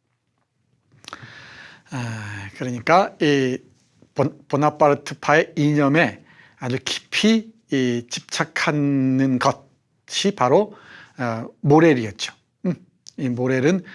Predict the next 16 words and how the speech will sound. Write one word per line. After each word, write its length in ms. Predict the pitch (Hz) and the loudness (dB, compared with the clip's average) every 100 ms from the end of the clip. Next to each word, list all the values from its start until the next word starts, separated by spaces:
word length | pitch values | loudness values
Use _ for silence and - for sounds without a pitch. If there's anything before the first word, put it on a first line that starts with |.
| - _ | -20 _
보나파르트 600 | - 127 123 131 113 - | -4 -2 -2 -4 -6 -4
이념을 600 | 120 120 123 120 127 190 | -2 -2 -2 -2 0 0
신봉하는 640 | 190 - 220 180 160 135 113 | -2 0 2 4 2 -2 -4
사람이었습니다. 840 | - 117 113 104 - 226 247 - - _ - - - - - - - | -8 -10 -10 -10 -12 -12 -14 -16 -20 _ -20 -16 -12 -10 -12 -14 -6
이, 300 | 151 151 147 143 | 0 2 2 0
그런데 340 | 156 170 170 | -2 4 4
조금은 720 | 151 160 147 160 151 139 117 - - | 4 2 4 4 6 4 2 -4 -4
여기서 280 | 131 123 120 | 0 0 0
설명이 380 | - 151 143 | -2 0 0
필요하죠. 640 | 120 - 147 113 - 110 - _ - - - - - | -2 0 0 0 -4 -8 -10 _ -20 -20 -20 -20 -6
이 100 | 131 | -2
모렐이, 640 | 123 147 156 165 135 101 - _ _ _ | 2 4 6 4 2 -2 -14 _ _ _
이 260 | 139 127 120 | -4 -4 -2
모렐의 540 | 123 156 156 151 143 131 | 2 4 6 4 2 0
그 220 | 131 127 | -2 -2
신분이 1300 | - - 220 190 123 - - _ _ - 139 104 | 0 4 4 4 2 -2 -18 _ _ -2 -2 -2